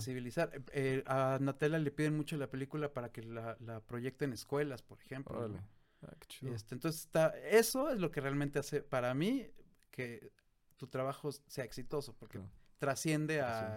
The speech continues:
Speaker 1: al, pues, a la retribución inmediata. En el caso de, del proyecto industrial, pues, que
Speaker 2: Ujú.
Speaker 1: sería la paga, los honorarios o los dividendos en caso de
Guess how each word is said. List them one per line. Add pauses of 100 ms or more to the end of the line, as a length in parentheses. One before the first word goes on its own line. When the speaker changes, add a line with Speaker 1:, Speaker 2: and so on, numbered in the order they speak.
(120)
Speaker 1:
al, (1040)
pues,
a
la
retribución
inmediata.
En
el
caso
de,
del (300)
proyecto
industrial,
pues,
que
Speaker 2:
Ujú.
Speaker 1:
sería
la
paga,
los
honorarios
o
los
dividendos
en
caso
de